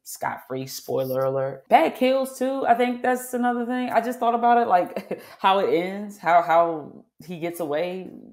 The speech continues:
He kills somebody with a hard loaf of bread. Yeah, I just, eh, I guess it's supposed to be ironic, funny, sati-, I just, I don't get it. I don't,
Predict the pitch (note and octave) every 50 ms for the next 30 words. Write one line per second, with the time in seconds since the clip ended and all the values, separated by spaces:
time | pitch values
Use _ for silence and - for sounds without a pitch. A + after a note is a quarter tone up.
0 | - _ - - E3 E3 E3 _ - - E3+ F3 E3+ F3 F3+ E3+ D#3+ E3+ E3+ E3
1 | E3 D#3+ - D3 C3 C#3+ D#3 D#3+ D#3+ D#3+ C#3 D3 D#3+ E3+ E3+ D3+ C#3 C3+ D#3 D#3+
2 | F3+ F3+ F3+ F3+ F3 - - _ - E3 E3 C4+ C4 - - - - - A3 -
3 | G4 - - - - - - - - - - - - - - - _ _ _ _
4 | _ - _ - - - F#3 G3+ A#3+ C4+ C4+ C4+ B3+ - C#4 C4 - A#3+ B3 -
5 | A#3 G#3+ B3 A#3+ G3+ G3+ G#3+ G3 G3+ G#3 A#3 A3+ A3 G#3+ - - - G#3 G#3+ A3+
6 | A3+ A3 A3 A3 G3+ - - G3 - - - - - - E3+ D#3+ F3 F3 - -
7 | - - C#3 C#3 D3+ D3 D3+ C#3+ - - _ _ _ _ _ _ _ _ _ -
8 | G2 F2+ F2+ - _ _ _ _ _ _ _ _ _ _ _ - B2 C#3 C#3+ C#3